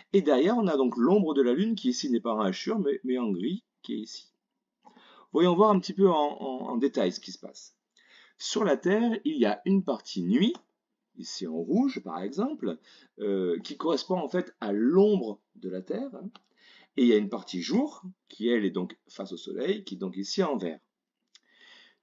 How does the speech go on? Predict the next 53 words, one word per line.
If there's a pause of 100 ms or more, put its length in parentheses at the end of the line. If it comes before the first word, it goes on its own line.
Quand
la
lune (180)
donc,
euh,
a
cet
alignement
entre
la
Terre
et
le
soleil,
et
qu'elle
projette
son
ombre, (580)
eh
ben,
les
gens
qui
sont
ici,
dans
cette
zone-là, (720)
ils
devraient
être
en
partie
jour,
hein,
ils
sont
en
partie
jour
même,
parce
que
c'est,
c'est
en
plein
milieu,
c'est
midi
pour
eux,